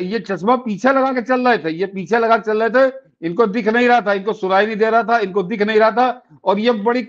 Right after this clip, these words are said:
बड़ी टॉप की एजेंसी, मतलब जब, जब चुनाव हो जाए, हर channel पे दामाद बना के, जैसे कि बस ब-, मैंने कहा ना कि ये एक, ये, ये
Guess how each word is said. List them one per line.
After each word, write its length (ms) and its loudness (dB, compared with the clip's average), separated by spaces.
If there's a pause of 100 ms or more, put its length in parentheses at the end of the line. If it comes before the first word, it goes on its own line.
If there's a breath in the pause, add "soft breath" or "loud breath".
बड़ी 220 2
टॉप 540 0
की 100 -2
एजेंसी, 400 -2
मतलब 560 -2
जब, 280 0
जब 140 0
चुनाव 300 -2
हो 60 4
जाए, 260 4 (360 soft breath)
हर 120 4
channel 400 0
पे 120 2
दामाद 400 2
बना 240 0
के, 120 -2
जैसे 280 -2
कि 80 -8
बस 160 0
ब-, 340 -4
मैंने 180 0
कहा 100 2
ना 120 2
कि 80 -4
ये 220 -4
एक, 120 4
ये, 360 2
ये 260 0